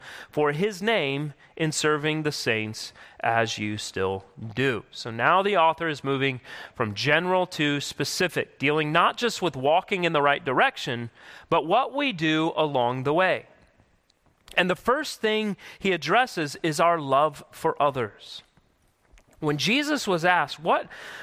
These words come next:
what is most important of all of what God has commanded?" Of course, his response was brilliant. He was being asked, "Teacher, of all the Ten Commandments,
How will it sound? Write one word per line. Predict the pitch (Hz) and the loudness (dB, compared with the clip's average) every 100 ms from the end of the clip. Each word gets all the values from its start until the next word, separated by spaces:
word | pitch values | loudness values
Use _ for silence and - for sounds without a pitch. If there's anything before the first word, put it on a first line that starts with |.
| - | -4
what | 226 349 | 0 0
is | 247 170 | -2 0
most | 185 220 240 254 | 2 2 0 -2
important | 220 196 160 123 | -2 2 2 2
of | 117 123 | -4 -2
all | - 202 233 262 269 254 - - - - | 2 4 4 4 4 0 -4 -20 -16 0
of | 180 165 | 0 0
what | 165 202 160 | 0 0 2
God | 165 165 170 | 4 4 4
has | 160 151 - | 2 0 0
commanded?" | 160 139 131 123 117 - - _ _ _ _ _ _ - | -2 0 0 0 -6 -14 -20 _ _ _ _ _ _ -6
Of | - | -6
course, | - 180 117 135 | -2 0 0 -2
his | - 127 127 | -6 -6 -4
response | 123 - 110 104 107 | -6 -2 0 0 -2
was | - 127 110 - - | -6 -4 -4 -8 -10
brilliant. | 123 156 165 127 - - | -2 0 0 -4 -8 -12
He | 127 | -8
was | 123 120 | -6 -4
being | 135 135 135 | -2 2 4
asked, | 123 107 - - - - - - | 2 2 -6 -14 -18 -18 -18 -8
"Teacher, | - 202 214 202 | -2 0 2 2
of | 196 175 | 2 2
all | 226 294 381 370 | 4 4 4 2
the | 349 | -2
Ten | - 262 269 | 2 0 0
Commandments, | 269 254 240 202 127 - - - | -2 2 4 2 -2 -10 -18 -18